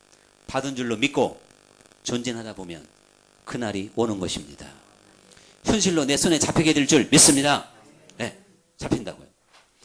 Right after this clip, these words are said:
자, 그렇기 때문에, 아, 이 사울이 하나님의 영에 감동된 왕이었을 때와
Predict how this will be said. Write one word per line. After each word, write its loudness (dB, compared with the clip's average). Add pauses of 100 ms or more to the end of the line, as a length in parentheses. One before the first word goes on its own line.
(500)
자, -10
그렇기 -6
때문에, -8 (1200)
아, -14 (460)
이 -8
사울이 -10 (200)
하나님의 -8
영에 -4
감동된 -12 (360)
왕이었을 -12
때와 -20